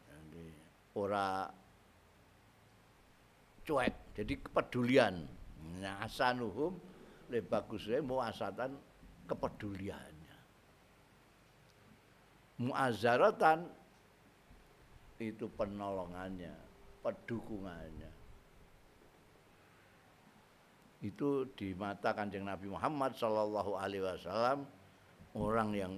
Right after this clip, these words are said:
paling dhuwur derajatnya,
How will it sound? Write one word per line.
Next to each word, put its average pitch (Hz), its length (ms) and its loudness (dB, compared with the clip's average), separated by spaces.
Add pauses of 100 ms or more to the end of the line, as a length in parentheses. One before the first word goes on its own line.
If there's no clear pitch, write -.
paling 95 360 -4 (1120)
dhuwur 113 400 6 (320)
derajatnya, 95 840 -2